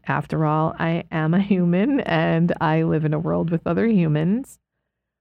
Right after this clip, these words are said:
my disturbance is short-lived because I have tools and I understand my part in things. Before recovery, I really, really thought it was all of you and the world around me that was the problem.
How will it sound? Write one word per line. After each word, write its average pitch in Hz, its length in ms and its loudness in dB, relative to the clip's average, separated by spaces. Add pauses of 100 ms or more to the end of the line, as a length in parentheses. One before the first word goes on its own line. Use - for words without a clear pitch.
(140)
my 190 320 4
disturbance 202 840 0
is 196 180 0
short-lived 185 840 -2
because 180 520 -2
I 180 140 0
have 175 280 0
tools 190 680 -4
and 185 260 2
I 196 260 2
understand 180 720 0
my 170 420 0
part - 280 -4
in 160 160 0
things. - 380 -12
Before 208 420 -2
recovery, 190 600 0
I 190 80 -4
really, 202 760 2
really 180 260 2
thought 165 440 0
it 175 100 0
was 160 180 2
all 156 180 2
of 156 80 -2
you 175 360 -4
and 170 120 2
the 160 80 2
world 151 380 -2
around 143 300 0
me 139 180 -2
that - 180 0
was 160 120 -6
the - 80 -14
problem. 135 420 -2